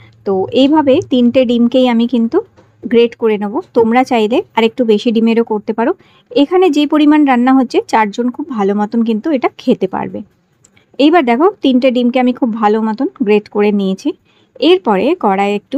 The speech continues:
তেল দেবো। তো কড়ায় অল্প একটু তেল দেবে, অল্প একটু তেল দিয়ে তেলটা ভালো করে নাড়াচাড়া করে নেবে।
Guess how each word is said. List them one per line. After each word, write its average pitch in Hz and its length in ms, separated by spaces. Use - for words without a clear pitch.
তেল 196 260
দেবো। 202 200
তো 202 80
কড়ায় 262 320
অল্প 262 320
একটু 339 320
তেল 226 340
দেবে, 208 240
অল্প 226 260
একটু 294 220
তেল 233 280
দিয়ে 220 180
তেলটা 226 420
ভালো 233 300
করে 240 220
নাড়াচাড়া 226 500
করে 214 240
নেবে। 208 220